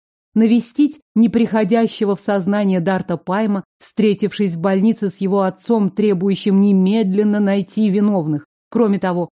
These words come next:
Оливер заехал в университет, где учился пострадавший, и пообщался с руководящим составом, уже собравшимся на месте по случаю происшествия.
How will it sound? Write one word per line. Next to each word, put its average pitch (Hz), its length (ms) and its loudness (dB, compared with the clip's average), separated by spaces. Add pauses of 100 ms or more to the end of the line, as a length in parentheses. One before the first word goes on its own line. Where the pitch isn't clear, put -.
(200)
Оливер 233 400 2
заехал 226 500 0
в 202 100 -4
университет, 226 640 0
где 180 240 -2
учился 190 500 -2
пострадавший, 190 800 -4 (280)
и 226 100 -2
пообщался 269 640 -2
с - 80 -6
руководящим 214 880 -2
составом, 185 760 -4 (260)
уже 220 320 2
собравшимся 196 720 -2
на 190 140 0
месте 240 280 0
по 185 140 -4
случаю 196 400 -2
происшествия. 180 880 -2